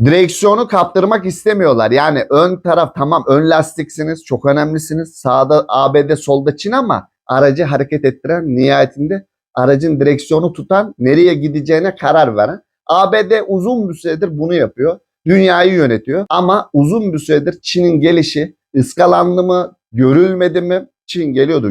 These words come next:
Gümbür gümbür her alanda geliyordu. Askeri alanda şu an dünyanın süper gücü. Ekonomik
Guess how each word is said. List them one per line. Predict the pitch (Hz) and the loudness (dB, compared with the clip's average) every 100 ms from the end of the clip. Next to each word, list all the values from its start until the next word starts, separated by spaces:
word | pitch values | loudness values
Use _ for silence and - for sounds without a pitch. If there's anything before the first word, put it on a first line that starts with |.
| 95 | 0
Gümbür | 131 156 165 190 | 2 2 2 2
gümbür | 170 147 135 120 113 | 2 2 2 0 0
her | 151 214 - | 0 0 0
alanda | 139 139 127 123 139 | 0 2 2 0 -2
geliyordu. | 123 123 131 101 98 _ _ | -2 -2 -2 -4 -10 _ _
Askeri | 139 160 - 202 208 220 | -2 -2 -2 0 2 2
alanda | - 160 170 165 175 | 2 0 0 -2 -6
şu | - | -4
an | 175 156 139 | -4 -4 -6
dünyanın | 151 151 156 | -4 -2 -4
süper | 160 - _ 131 | -6 -14 _ 0
gücü. | 107 95 - - _ _ - | 0 -4 -8 -14 _ _ 0
Ekonomik | 139 147 190 208 220 | 0 2 0 0 -2